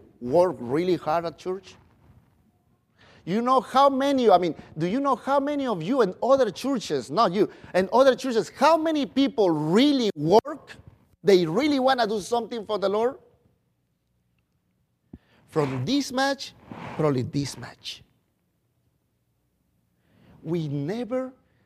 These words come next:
stop working. What will you do if God one day says, "You know what? I'm gonna, I'm gonna rest today.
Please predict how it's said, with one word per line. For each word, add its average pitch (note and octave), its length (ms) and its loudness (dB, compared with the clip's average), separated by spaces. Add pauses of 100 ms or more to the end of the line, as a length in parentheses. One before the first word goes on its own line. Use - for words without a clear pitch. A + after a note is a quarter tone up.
(120)
stop - 640 -10 (800)
working. D#3+ 520 -12 (1700)
What C#4+ 320 -2
will B3+ 220 -4
you F#3+ 120 -6
do D3 400 -6 (480)
if C3+ 200 -8
God F3+ 260 0
one D#3 320 -4
day E3 200 -2
says, D3 240 -8
"You B3+ 100 -12
know C4+ 100 -6
what? C#4+ 240 2 (500)
I'm F#4+ 160 0
gonna, A#3 320 8 (400)
I'm D#4 200 8
gonna F#3+ 260 6
rest G3 440 4
today. C#3+ 440 -6